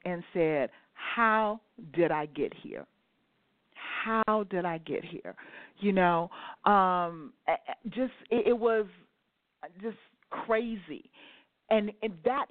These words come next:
in that moment, it was like, <laughs> huh, I, I, I can't, you know, this was, like, so far-fetched for me. And I just knew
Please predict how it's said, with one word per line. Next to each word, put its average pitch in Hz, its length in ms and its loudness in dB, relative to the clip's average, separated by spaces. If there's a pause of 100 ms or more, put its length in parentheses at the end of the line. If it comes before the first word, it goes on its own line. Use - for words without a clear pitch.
in 311 240 -2
that 294 220 0
moment, 220 380 -4
it 175 40 -6
was 170 180 -4
like, 151 320 -4
<laughs> - 80 -8
huh, 214 180 -4 (380)
I, 185 160 4
I, 180 200 0
I 185 40 0
can't, 170 400 -4
you 208 120 -2
know, 160 340 0
this 202 220 4
was, 156 280 0 (160)
like, 156 220 -6 (340)
so 247 280 4
far-fetched 190 540 -4
for 180 120 -10
me. 156 300 -10 (460)
And 202 160 0
I 190 120 2
just 185 220 -6 (200)
knew 208 560 2